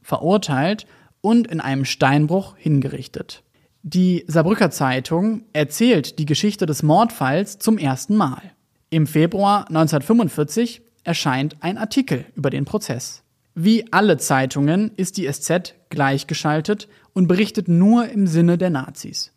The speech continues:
In dem Artikel wird das Todesurteil für die Mörder von Karl Theodor Röchling und Heinrich Koch gefeiert. Ihre Todesumstände sind kein Geheimnis. Doch nach dem Krieg fällt diese Version der Ereignisse unter den Tisch.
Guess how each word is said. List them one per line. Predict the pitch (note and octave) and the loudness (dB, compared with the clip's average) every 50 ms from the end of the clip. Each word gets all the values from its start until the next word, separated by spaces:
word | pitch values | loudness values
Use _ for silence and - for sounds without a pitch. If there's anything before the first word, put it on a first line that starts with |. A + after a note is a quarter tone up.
| _ _ _ _ _ _ _ _ - | _ _ _ _ _ _ _ _ -4
In | G3 F#3+ | 0 2
dem | A3 A3 G#3+ G3+ | 2 2 2 0
Artikel | - D#3+ D3+ - G#3+ G#3+ - A#3 A3 A3 G3+ - | -2 -6 -4 -2 -2 -2 2 2 2 2 0 -2
wird | E3+ E3 G3+ G3 | -2 -2 -2 0
das | F#3 D#3 - - | 0 -2 -2 -2
Todesurteil | - - G3 A#3+ B3+ B3 - - - F3+ D#3 - E3+ D#3 D#3 F3 F#3+ F#3+ | -2 0 2 4 4 2 0 -2 -6 -8 -4 0 0 2 2 2 0 -4
für | - - F#3 | -6 -6 -6
die | D#3 E3 E3 | -4 -4 -4
Mörder | - - E3 D3+ D3+ D3 D#3 E3+ F#3+ G#3 | -4 0 0 2 4 4 4 2 2 0
von | G#3 - F3 D3+ C3+ | -2 -2 -4 -6 -4
Karl | - D#3+ D3+ D#3+ D#3+ | -2 0 0 0 0
Theodor | - D3+ C#3 C#3 | 0 -2 -2 0
Röchling | D3 D3+ D3 - G3 G3 F#3 | -2 -2 -4 -4 -6 -6 -4
und | F3 C#3+ C#3+ | -4 -4 -4
Heinrich | C#3+ D3 D3 C#3 - | -2 -2 -2 -4 -4
Koch | - - D3+ E3 - - - _ _ _ _ _ - | -4 -2 -2 -2 -4 -8 -20 _ _ _ _ _ -10
gefeiert. | A3 - - F3+ D3 C3 B2 - - - - _ _ _ _ _ _ _ - | -8 -4 0 0 0 0 0 -4 -10 -20 -20 _ _ _ _ _ _ _ -4
Ihre | G#3 G#3 G#3+ G3+ G3 E3+ - | 0 2 2 4 2 0 0
Todesumstände | - F3+ F3+ F3 D#3+ D3 - - F#3+ F#3+ A3 A3+ - - A3+ A3 A3 A3 A#3+ A#3+ A#3 A#3 - - | 2 2 4 4 4 2 0 0 2 4 4 4 2 2 2 2 2 2 2 0 0 -2 -8 -10
sind | - E3 G3+ G#3+ G3 - | -2 0 0 0 0 -2
kein | - - E3 E3+ F#3 G3+ | -2 0 2 4 4 2
Geheimnis. | A3 F#3+ A#3 C4 B3 D#3+ B2 A#2 - B2+ - - - _ _ _ _ _ _ _ _ _ _ _ | 2 2 2 0 0 0 -2 -4 -8 -14 -14 -16 -20 _ _ _ _ _ _ _ _ _ _ _
Doch | - D#3+ D#3+ D#3 - - - - | 0 0 0 0 -2 -10 -12 -6
nach | D#3 D3 C#3+ D#3 F#3+ G3 - | -2 0 2 2 2 0 0
dem | - E3 D3 D3 | -4 -4 -4 -4
Krieg | - - F3+ G3+ A3+ A#3 - - _ _ | -4 0 0 0 0 0 -6 -20 _ _
fällt | - - E3+ E3 F3 F#3 F3+ - - | -8 0 2 2 2 2 0 -2 0
diese | G3 G#3+ A3+ A3 E3+ | 0 2 2 2 2
Version | D#3 D3 C#3 C3 C#3 C#3 C#3 D#3+ G3+ G3+ | 2 2 2 2 0 0 2 2 0 0
der | E3+ E3 D3+ | 0 0 0
Ereignisse | C3 - - D3 D3 - F#3 F3 - - G#3+ G#3+ G#3+ | 0 0 -2 -4 -2 -2 -2 -2 0 -2 -2 -2 -2
unter | - F3 E3 F3 F3+ G3 | 0 2 2 2 2 2
den | F#3 G#3+ G#3+ G#3 | 0 0 -2 -2
Tisch. | - B2+ A#2 - - - - | -4 -8 -8 -8 -12 -14 -18